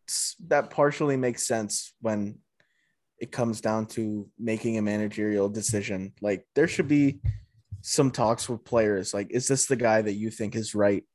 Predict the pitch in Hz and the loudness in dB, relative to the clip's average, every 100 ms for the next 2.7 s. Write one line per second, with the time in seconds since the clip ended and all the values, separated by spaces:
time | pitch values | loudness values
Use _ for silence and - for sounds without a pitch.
0 | _ _ _ _ _ - 120 107 - 95 | _ _ _ _ _ -2 0 0 0 0
1 | 107 92 90 - 95 95 - _ _ _ | 0 -2 -2 -4 -4 -6 -8 _ _ _
2 | _ _ _ - - - 117 | _ _ _ -18 -2 0 0